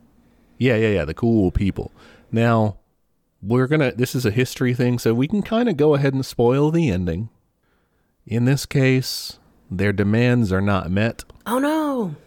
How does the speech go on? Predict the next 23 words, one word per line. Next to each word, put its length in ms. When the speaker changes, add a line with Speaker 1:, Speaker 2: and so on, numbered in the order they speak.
Speaker 1:
They 600
end 180
up 160
losing 640
the 80
strike. 420
The 100
strike 280
is 100
crushed, 580
and 120
it's 140
crushed 320
violently. 680
Speaker 2:
Oh, 220
shit. 420
Okay, 280
not 200
a 60
happy 340
episode, 400
then. 200
Speaker 1:
Yeah, 380